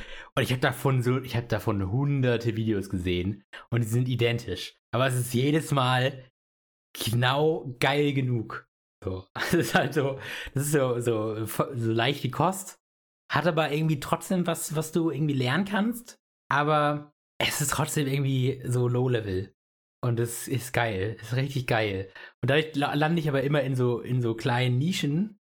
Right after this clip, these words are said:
wo YouTube dann denkt, „Ah, das wird dich voll interessieren.“ Also hier sind noch zehn andere Channel, die irgendwie Dungeons and Dragons machen oder so Tabletop-Miniaturen anmalen.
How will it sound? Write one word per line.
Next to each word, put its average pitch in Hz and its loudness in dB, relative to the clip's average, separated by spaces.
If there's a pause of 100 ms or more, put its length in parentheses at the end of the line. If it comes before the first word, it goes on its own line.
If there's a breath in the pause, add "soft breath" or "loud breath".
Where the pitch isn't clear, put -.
(160)
wo 127 2
YouTube 165 0
dann 135 2
denkt, 135 0 (560)
„Ah, 180 6
das 135 0
wird 160 0
dich 151 0
voll 175 4
interessieren.“ 165 0
Also 156 2
hier 160 2
sind 156 -2
noch 151 0 (400)
zehn 170 2
andere 160 2
Channel, 113 2
die 117 0
irgendwie 131 2
Dungeons 127 0
and 120 0
Dragons 135 0
machen 131 0
oder 117 0
so 117 -2
Tabletop-Miniaturen 139 0
anmalen. 127 0